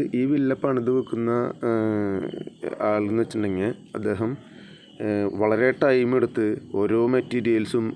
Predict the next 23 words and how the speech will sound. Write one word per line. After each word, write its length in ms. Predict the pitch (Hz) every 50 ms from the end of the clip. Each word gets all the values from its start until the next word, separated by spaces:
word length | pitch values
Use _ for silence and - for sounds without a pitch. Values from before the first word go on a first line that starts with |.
| - 107
അത്രയും, 540 | - - - _ - - 123 120 123 127 131 - - - - 117
ഏഹ്, 600 | 113 117 117 113 113 113 110 110 107 107 107 101 - - - - - - - - 90 101 98 - - 117
അണുവിട 320 | 113 120 127 131 127 127 131 135
പരിശോധിച്ചിട്ട് 680 | 135 123 110 127 117 107 113 107 117 120 90 120 123 131 135 - - - - _ _ _ _ - - 101
നല്ല 240 | 110 117 123 131 131 143
നല്ല 180 | 143 135 139 139
വർക്കേഴ്സിനെയും, 640 | 143 135 - - - 120 117 110 120 113 117 120 123 - - - - _ _ _ - 120 117
ഏഹ്, 460 | 113 117 110 110 110 107 107 104 98 - 120
കോൺട്രാക്ടേഴ്സിനെയും 720 | 113 104 113 110 101 101 - 110 107 101 - 107 110 110 113
വെച്ചിട്ട് 320 | 110 - - - - 113 110 - -
ചെയ്യിപ്പിക്കുന്നതാണ്. 640 | 123 113 101 - - 95 101 101 104 104 98 95 104 123 - - - 107
അദ്ദേഹത്തിൻ്റെ 600 | 101 107 107 107 98 110 104 - - 110 107 110 120 120
ഒരു, 100 | 127 131 139 - - - - - - - - - - 110
ഏഹ്, 580 | 113 113 113 110 110 110 107 107 104 104 104 107 107 110
ഒരു 140 | 110 113 117 113 110 110 110 110
എന്താ 160 | 107 110 110 107
പറയുക, 240 | 110 110 110 110 107
ഒരു 80 | 110 113 110
എഫക്റ്റും 380 | - 113 - - - 127 123 123
കൂടി 200 | 127 123 123 123 127 - - 123 117
ഇതിലുണ്ട്, 440 | 104 104 104 117 110 104 95 90 104
എടുത്തിട്ടുണ്ട്. 540 | 104 - - - 104 - 117 110 101 90 104 131 - - - - - - - - - - - - 107
അദ്ദേഹം 360 | 113 113 110 110 113 127